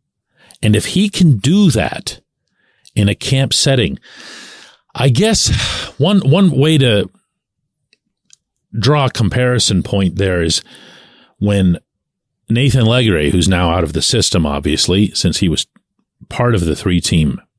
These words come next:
Erik Karlsson trade ended up in his native Montreal, was popping some goals in training camp and then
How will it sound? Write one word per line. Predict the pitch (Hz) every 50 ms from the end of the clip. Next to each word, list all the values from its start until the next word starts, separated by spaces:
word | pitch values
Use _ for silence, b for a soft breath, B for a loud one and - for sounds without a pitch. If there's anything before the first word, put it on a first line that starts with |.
| _ _ _ _ _ _ _ _ _ _ _ -
Erik | - 90 85 -
Karlsson | - - - 90 90 87 - 82 82
trade | - 95 85 78 76
ended | 78 - 78 71
up | 73 76 -
in | 76 73 76 B B B B B B B
his | - 95 80
native | - 87 85 82 80 78
Montreal, | 78 73 73 76 - - 85 85 80 78 73 - - - - _ _ b b b b b b b b b b b b b b b b b b b _ _ _ _ _ _ _ - - - -
was | 113 104 101 98 -
popping | - - - 123 127 - 127 107
some | 95 - - 104 98
goals | 92 92 101 98 92 95 92 -
in | 90 82
training | 80 - - 98 95 92 90
camp | - - 101 92 87 82 - - -
and | 92 92 90
then | 90 87 87 82